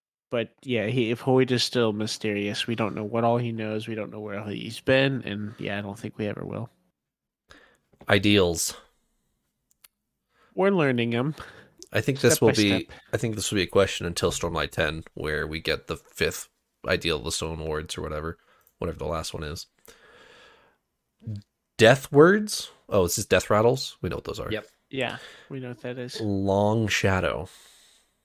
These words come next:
Speaker 1: No idea.
Speaker 3: There, there's a couple here. Long Shadow, Bright Caller, and Life Brother that are names referencing we don't know what, or at least I don't know what.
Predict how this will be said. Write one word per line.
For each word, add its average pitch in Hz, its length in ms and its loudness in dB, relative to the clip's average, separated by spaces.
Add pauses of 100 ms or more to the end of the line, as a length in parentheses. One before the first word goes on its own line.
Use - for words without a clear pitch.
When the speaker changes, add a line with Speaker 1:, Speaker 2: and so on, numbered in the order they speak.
(440)
Speaker 1:
No 120 260 -10
idea. 107 440 -10 (120)
Speaker 3:
There, 104 220 -2 (180)
there's 104 200 2
a 107 60 -2
couple - 460 0
here. 90 560 0 (580)
Long 110 300 2
Shadow, 139 760 2 (680)
Bright 101 420 2
Caller, 95 640 4
and 87 280 -8
Life 92 360 0
Brother - 460 -6 (960)
that 95 160 -2
are 92 100 0
names 92 880 -2 (220)
referencing 104 760 -2
we 92 180 -8
don't 95 240 -4
know 127 100 -2
what, 110 360 2 (880)
or 104 60 -4
at 90 40 -6
least 90 160 -6
I 101 80 2
don't 82 160 -6
know 95 60 -10
what. 90 320 -10